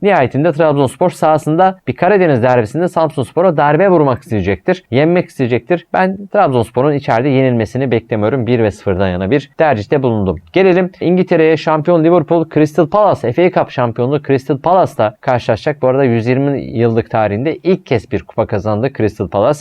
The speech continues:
Buradan teknik direktörü de tebrik etmek lazım. uefa Avrupa Ligi Kupası, Almanya Kupası'ndan sonra İngiltere'de de F A Cup kazanmak çok da kolay değil. Ki bundan sonra belki önümüzdeki yıllarda daha başaltı takımlarda, daha böyle,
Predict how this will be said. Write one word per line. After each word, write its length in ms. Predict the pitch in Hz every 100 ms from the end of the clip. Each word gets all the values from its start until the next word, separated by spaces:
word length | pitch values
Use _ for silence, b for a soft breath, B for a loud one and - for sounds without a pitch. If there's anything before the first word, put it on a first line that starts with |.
| -
Buradan 280 | 120 131 123
teknik 300 | 120 131 117
direktörü 380 | 117 95 107 110
de 100 | 156
tebrik 300 | 131 135 120
etmek 320 | 107 101 -
lazım. 320 | 98 95 175 -
uefa 300 | 117 123 131
Avrupa 280 | 127 143 131
Ligi 480 | 120 101 110 147 151 -
Kupası, 360 | 107 110 107
Almanya 420 | 113 117 165 156
Kupası'ndan 460 | 139 113 - 107 104
sonra 400 | 95 101 143 160
İngiltere'de 600 | 135 139 147 143 117 101
de 280 | 123 156 156 - 117
F 100 | 117
A 40 | 156
Cup 320 | 139 117 -
kazanmak 540 | 120 98 107 135 160
çok 200 | - 117
da 80 | 185
kolay 400 | - 127 156 143
değil. 340 | 147 139 160 185 104 92
Ki 280 | - 151 -
bundan 220 | 123 131
sonra 280 | 120 113 135
belki 260 | 120 117 135
önümüzdeki 560 | 110 117 120 123 127
yıllarda 500 | 160 107 104 165 123
daha 340 | 123 117 175 180 -
başaltı 640 | 95 160 180 156 123 107
takımlarda, 640 | 107 90 95 92 98 117
daha 260 | 113 143 151
böyle, 360 | 123 113 147